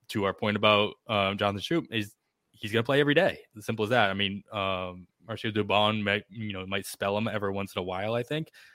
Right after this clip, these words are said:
um, if he's on, if he's on that opening day roster. But,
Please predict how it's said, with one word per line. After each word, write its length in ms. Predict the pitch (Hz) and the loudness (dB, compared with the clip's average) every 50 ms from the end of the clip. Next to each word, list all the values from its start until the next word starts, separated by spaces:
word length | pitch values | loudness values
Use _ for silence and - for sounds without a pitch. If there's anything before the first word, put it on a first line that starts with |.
| _ - | _ -6
um, 460 | 104 98 95 92 92 92 92 92 92 | -4 -4 -2 -2 -2 -4 -6 -8 -10
if 100 | 95 - | -14 -12
he's 200 | - 110 107 113 | -8 -6 -2 -2
on, 120 | 117 113 - - | -2 -2 -2 -6
if 120 | 104 - | -8 -6
he's 220 | - 110 113 110 | -6 -4 -4 -2
on 140 | 113 113 120 | -2 -2 0
that 220 | 123 120 120 - _ - | 0 -2 -2 -4 _ -10
opening 240 | 135 - - 131 131 | -8 -6 -4 -4 -2
day 100 | 131 131 | 0 0
roster. 440 | 135 135 135 135 - 143 135 131 _ _ _ _ _ _ _ _ _ _ _ _ _ _ _ _ - | 0 0 0 0 0 -2 -2 -2 _ _ _ _ _ _ _ _ _ _ _ _ _ _ _ _ -2
But, 340 | 110 104 110 101 95 90 | 4 6 6 6 6 4